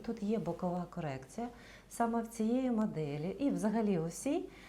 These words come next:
всередині нееластичне, дуже міцне мережево, яке тримає добру форму. Зараз на відеоогляду видно, яка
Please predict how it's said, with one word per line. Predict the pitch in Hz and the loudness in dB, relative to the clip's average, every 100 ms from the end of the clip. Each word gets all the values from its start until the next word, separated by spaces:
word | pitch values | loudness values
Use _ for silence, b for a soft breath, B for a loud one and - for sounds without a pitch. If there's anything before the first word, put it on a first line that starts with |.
| B - | B -18
всередині | - 220 220 170 170 170 | 0 2 4 2 0 0
нееластичне, | 170 214 226 190 185 - 190 - 151 | 2 2 4 2 0 -2 -4 -2 -6
дуже | 147 196 196 160 | -4 -2 0 0
міцне | 165 165 - 180 | -2 -4 -2 0
мережево, | 160 160 147 143 165 214 | 0 0 -2 -2 -2 -2
яке | 208 180 | -2 -2
тримає | - 175 180 170 151 | -4 -2 0 0 0
добру | 165 156 147 | -2 -2 -6
форму. | - 156 139 151 202 | -6 -6 -4 -2 -2
Зараз | 175 180 180 170 - | 0 2 2 0 -2
на | 165 196 | -2 -2
відеоогляду | 160 180 185 175 170 160 160 B B B B - | 0 0 2 0 0 -2 -4 B B B B -6
видно, | 262 247 185 160 | 0 2 2 0
яка | 156 151 156 | -2 -2 -4